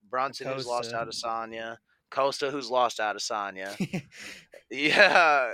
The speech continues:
Speaker 1: you got,
Speaker 2: Well, that's the problem
Speaker 1: uh,
Speaker 2: when you get a, such a dominant
Speaker 1: Gastelum.
Speaker 2: champion. I think
Speaker 1: Yeah,
Speaker 2: Usman's doing
Speaker 1: like
Speaker 2: the same thing.
Speaker 1: Oh, no, you're right. Um, Usman still has some fun stuff 'cause you got Bilal coming up. You got Leon, who's gonna fight him, which,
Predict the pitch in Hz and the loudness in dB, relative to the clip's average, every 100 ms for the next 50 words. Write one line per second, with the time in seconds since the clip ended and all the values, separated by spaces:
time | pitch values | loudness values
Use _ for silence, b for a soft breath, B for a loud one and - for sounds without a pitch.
0 | - 147 135 143 139 131 277 - - 117 | -6 -8 2 6 8 8 8 6 4 8
1 | 196 233 208 180 160 170 160 143 - 170 | 10 10 8 0 2 4 2 0 -6 -6
2 | 160 143 147 151 147 147 156 156 156 165 | -6 2 4 6 4 0 -2 -2 -2 -6
3 | 175 160 185 160 170 202 196 190 151 175 | -4 -6 -6 -6 0 4 6 4 4 0
4 | 165 151 165 160 156 175 143 107 _ _ | 0 -4 -2 -2 -2 -4 -4 -10 _ _
5 | _ - _ 180 180 156 143 165 156 147 | _ -20 _ 4 4 2 -4 -2 0 0
6 | 143 - 139 135 123 233 320 453 403 - | -2 -6 -4 -4 -6 -10 -8 -6 -8 -2
7 | 254 240 202 - 180 170 - 160 160 - | 2 4 2 0 -4 -4 -6 -6 -6 -6
8 | 170 - 170 160 190 170 147 156 165 170 | -6 -6 -12 -6 -2 -2 -2 0 0 0
9 | 185 170 160 156 156 _ _ _ _ _ | -4 -8 -6 -4 -6 _ _ _ _ _
10 | 135 147 156 147 123 147 165 160 160 160 | -20 0 2 2 0 -8 -4 -2 -2 -4
11 | 151 151 143 131 135 131 131 131 123 120 | -12 -10 -10 -8 -4 -4 -6 -10 -12 -10
12 | - - | -12 -12